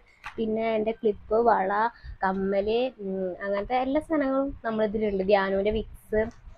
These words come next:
അങ്ങനത്തെ എല്ലാ സംഭവങ്ങളും, ഏഹ്, നമ്മള് ഇതിൽ വെച്ചിട്ടുണ്ട് ട്ടോ. പിന്നെ ക്രീം ട്ടോ, ക്രീം, ആ, ഇതൊക്കെ ഞങ്ങൾ യൂസ് ചെയ്യണ ക്രീമുകളും കാര്യങ്ങളും ട്ടോ. അപ്പൊ ഇതൊക്കെ ഞാൻ ഇവിടേക്ക് മാറ്റി വെക്കുകയാണ്. അതാണ് മേക്കപ്സിന്റെ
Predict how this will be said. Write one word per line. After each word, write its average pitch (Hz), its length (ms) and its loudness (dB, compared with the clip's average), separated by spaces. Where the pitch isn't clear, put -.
അങ്ങനത്തെ 233 360 -10
എല്ലാ 233 200 -6
സംഭവങ്ങളും, 226 540 -2
ഏഹ്, 196 240 -2
നമ്മള് 202 360 0
ഇതിൽ 196 180 0
വെച്ചിട്ടുണ്ട് 196 580 0
ട്ടോ. 160 200 -6
പിന്നെ 220 380 2
ക്രീം 247 440 2
ട്ടോ, 165 200 -2
ക്രീം, 190 380 -4
ആ, 180 160 -6
ഇതൊക്കെ 226 240 -2
ഞങ്ങൾ 254 280 0
യൂസ് 240 320 2
ചെയ്യണ 220 240 0
ക്രീമുകളും 202 640 4
കാര്യങ്ങളും 175 420 4
ട്ടോ. - 140 -8
അപ്പൊ 196 180 2
ഇതൊക്കെ 196 280 -4
ഞാൻ 202 220 -2
ഇവിടേക്ക് 190 320 -8
മാറ്റി 190 280 -4
വെക്കുകയാണ്. 185 300 -6
അതാണ് 220 340 2
മേക്കപ്സിന്റെ 214 720 -4